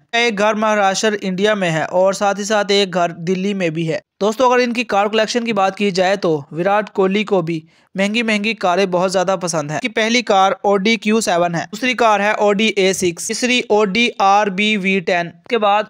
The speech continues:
Audi एट आर एल एम एक्स, पास एक Toyota Land Cruiser भी है, साथ इनके पास एक जीटीवी कार भी है। दोस्तों, विराट कोहली के बारे में ये भी कहा जाता है कि सचिन तेंदुलकर की सौ सेंचुरी का रिकॉर्ड भी तोड़ सकते हैं।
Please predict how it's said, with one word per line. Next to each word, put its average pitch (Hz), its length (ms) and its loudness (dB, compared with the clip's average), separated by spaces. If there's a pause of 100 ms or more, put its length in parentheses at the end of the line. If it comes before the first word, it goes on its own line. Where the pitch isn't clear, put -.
Audi 214 320 2 (140)
एट 202 340 2 (160)
आर 185 300 2 (140)
एल 175 200 2
एम 170 140 -2
एक्स, - 380 -8
पास 240 240 0
एक 240 160 -2
Toyota 214 400 2
Land 202 300 -2
Cruiser 196 340 0
भी 185 160 -4
है, 165 120 -2
साथ 214 260 0
इनके 226 240 -2
पास 190 380 0
एक 202 220 2
जीटीवी 202 420 -2
कार 185 260 2
भी 175 140 -4
है। 160 140 0
दोस्तों, 240 300 -2
विराट 220 320 0
कोहली 247 280 0
के 262 120 0
बारे 208 260 2
में 240 100 0
ये 214 160 0
भी 220 140 -2
कहा 220 220 0
जाता 190 340 0
है 180 220 0 (100)
कि 233 160 0
सचिन 240 380 -2
तेंदुलकर 202 560 0
की 214 140 -6
सौ 208 280 0
सेंचुरी 214 480 0
का 214 160 0
रिकॉर्ड 185 380 0
भी 196 140 -2
तोड़ 185 240 0
सकते 175 300 -6
हैं। 165 160 -8